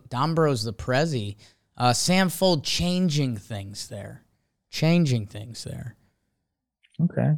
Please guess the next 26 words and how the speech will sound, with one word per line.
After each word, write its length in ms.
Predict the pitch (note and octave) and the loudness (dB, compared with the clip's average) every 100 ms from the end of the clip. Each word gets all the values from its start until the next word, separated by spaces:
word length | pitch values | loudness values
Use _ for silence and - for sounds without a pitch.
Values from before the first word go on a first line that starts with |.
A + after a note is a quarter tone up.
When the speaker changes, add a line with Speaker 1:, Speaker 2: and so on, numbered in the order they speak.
| - | 4
Speaker 2:
Talk 120 | D#3+ | 6
about 160 | D#3 B2+ | 6 6
Bryson 300 | B2+ B2+ A#2+ | 4 4 2
Stott 420 | - - C3 D3 | 2 4 6 8
a 60 | D#3+ | 8
little 200 | D#3+ D#3+ | 8 10
bit. 260 | F3 G3 | 10 8
You 100 | C#3+ | 6
say 340 | B2 D3+ C3 B2 A#2+ | 6 8 8 6 4
Alec 320 | D3+ F3 C3 | 6 6 6
Baum 260 | F3+ F#3 E3 | 8 10 10
was 220 | G#3 G3+ | 10 8
the 100 | D#3+ | 6
future 400 | - C3+ - A#2+ | 4 2 4 0
at 120 | A2+ | 2
third 220 | B2+ B2 B2 | 6 6 8
base. 300 | D3+ E3 - | 6 6 6
We 40 | |
got 180 | C#3+ - | 4 4
this 140 | C#3+ | 0
guy 160 | - C#3+ | 4 4
Bryson. 500 | B2+ D#3 F3+ - A#2+ | 6 6 6 6 6
Maybe 200 | C3 D3+ | 8 8
he's 120 | D#3+ | 8
gonna 160 | D3+ C3 | 6 4
push 340 | - F3 F#3 | 6 6 6